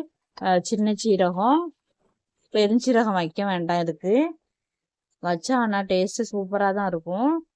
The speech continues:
அப்புறம் வந்துட்டு கொஞ்சமா மிளகு,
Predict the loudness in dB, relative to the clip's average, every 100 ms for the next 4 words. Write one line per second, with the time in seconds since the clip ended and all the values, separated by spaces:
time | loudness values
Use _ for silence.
0 | _ _ _ -10 -4 -2 0 -2 0 0
1 | 2 0 0 -4 -4 -2 -2 0 0 2
2 | 0 0 0